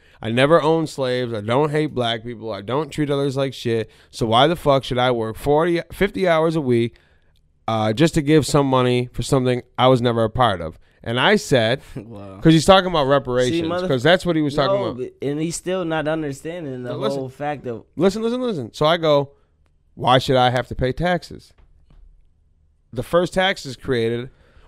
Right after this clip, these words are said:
Speaker 1: were in nineteen sixties during the Civil War, while blacks were still enslaved, and according to the Declaration of Independence, that everyone is, uh, created men and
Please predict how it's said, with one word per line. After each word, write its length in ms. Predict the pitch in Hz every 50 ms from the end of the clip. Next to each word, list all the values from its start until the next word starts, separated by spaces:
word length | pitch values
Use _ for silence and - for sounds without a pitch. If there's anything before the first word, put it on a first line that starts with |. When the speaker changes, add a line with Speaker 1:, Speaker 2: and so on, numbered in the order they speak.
| _
Speaker 1:
were 180 | 127 127 131 127
in 80 | 123
nineteen 480 | 117 120 139 165 175 165 180 185 185 190
sixties 520 | 170 - 180 180 - - - 139 139 131 123
during 200 | 131 131 131 120
the 60 | 117
Civil 360 | 113 - - 156 165 170 170 160
War, 300 | 147 139 131 127 123 123
while 200 | 120 113 107 101
blacks 560 | 98 110 117 123 147 180 202 196 - - - _ _ -
were 180 | 117 117 117
still 360 | 107 - - - 160 170 175
enslaved, 540 | 180 170 151 - - 147 143 139 135 131 117 120
and 80 | 113
according 400 | 113 110 - 156 151 151 160 156
to 80 | 139 143
the 100 | 123 107
Declaration 600 | 104 113 156 180 - 196 170 165 165 - 156 147
of 100 | 131 120
Independence, 640 | 135 139 143 139 - 117 110 107 104 107 113 113 - - _ _ _ _ _ _ _
that 220 | 139 131 127 120 -
everyone 460 | - 139 160 175 175 165 160 160 160
is, 200 | 156 156 135 135 - - - 117 110 - -
uh, 300 | 123 123 123 117 117 113
created 420 | 107 - - 139 135 135 135 127 120
men 180 | 120 127 135
and 240 | 139 139 135 127 -